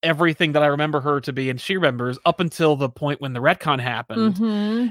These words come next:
Speaker 1: and she'll be resurrected in a mutant body, so this time she will definitely be a mutant, and that way Quicksilver doesn't have to be a mutant,
Speaker 2: Mm-hmm.
Speaker 1: doesn't have to be my son, and, you know, in the movies, he's irrelevant 'cause he's dead anyway, so we don't have to worry about that. Or maybe we could do that too.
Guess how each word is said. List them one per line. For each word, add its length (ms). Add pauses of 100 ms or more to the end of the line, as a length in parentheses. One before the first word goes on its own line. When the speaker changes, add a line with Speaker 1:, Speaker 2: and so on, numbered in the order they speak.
Speaker 1:
and 180
she'll 160
be 80
resurrected 520 (140)
in 180
a 60
mutant 380
body, 340
so 220
this 260
time 220
she 220
will 180
definitely 680
be 380
a 20
mutant, 340
and 100
that 100
way 120
Quicksilver 420
doesn't 180
have 280
to 60
be 120
a 20
mutant, 460 (240)
Speaker 2:
Mm-hmm. 300
Speaker 1:
doesn't 140
have 100
to 60
be 60
my 120
son, 460 (400)
and, 400 (100)
you 160
know, 180
in 120
the 80
movies, 340
he's 160
irrelevant 480
'cause 120
he's 120
dead 180
anyway, 360
so 160
we 100
don't 140
have 100
to 60
worry 160
about 240
that. 260
Or 300
maybe 160
we 80
could 80
do 100
that 160
too. 300